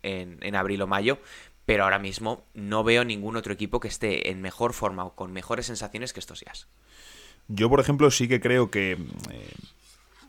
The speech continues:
Speaker 2: pueden tener, eh, bueno, pues evidentemente están, están ahí ahora mismo, compi-, eh, compitiendo con los equipos de Los Ángeles.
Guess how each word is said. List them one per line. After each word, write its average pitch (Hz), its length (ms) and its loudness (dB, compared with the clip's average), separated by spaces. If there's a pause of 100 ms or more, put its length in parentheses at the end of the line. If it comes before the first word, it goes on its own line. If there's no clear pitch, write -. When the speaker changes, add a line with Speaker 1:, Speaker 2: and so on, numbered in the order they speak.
Speaker 2:
pueden 113 360 4
tener, 110 520 2
eh, 95 260 2
bueno, 127 220 -4
pues - 180 -6
evidentemente 87 540 -4
están, 101 320 -4
están 120 280 2
ahí 123 180 4
ahora 107 120 2
mismo, 123 280 0
compi-, - 280 -8
eh, 87 140 -6
compitiendo 95 520 -2
con 98 200 2
los 92 240 -4
equipos 98 480 0
de 104 60 2
Los 104 160 2
Ángeles. 127 460 2